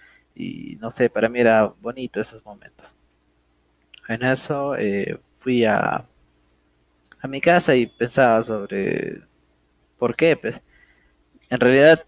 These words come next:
sí, a mí sí me gustaba, pues, así bastante, weón. Era como que no, no dejaba de pensar en ella. Y pensaba dentro de mí que, que sería,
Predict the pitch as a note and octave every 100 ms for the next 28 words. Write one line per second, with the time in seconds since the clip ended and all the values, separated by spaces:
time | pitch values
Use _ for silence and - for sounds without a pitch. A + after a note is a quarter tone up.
0 | _ _ _ _ _ _ _ _ _ _
1 | _ _ _ - D3+ D3+ D#3+ D#3+ D3 A2
2 | B2+ B2 G#2+ F#2+ D#2+ - - - A2+ G#2
3 | - - G#3+ - - B1+ - _ _ _
4 | _ _ B2 A#2 A2+ G#2 G2+ G2 - -
5 | - A#2+ C3 C3 C#3+ C#3 C#3+ C3 A#2 -
6 | A2 A2+ G#2+ A2 G#2+ G#2 - _ _ _
7 | _ _ _ _ _ - G#2 G2+ G2 F2
8 | A#1+ G1+ _ _ A#2+ A#2 B2+ B2 A#2 A#2
9 | A2+ G#2+ G#2 G#2 G#2+ G#2+ - G#2+ A2 A2
10 | G2+ F2+ - A#2+ A2+ A2 G#2+ G#2 F#2+ -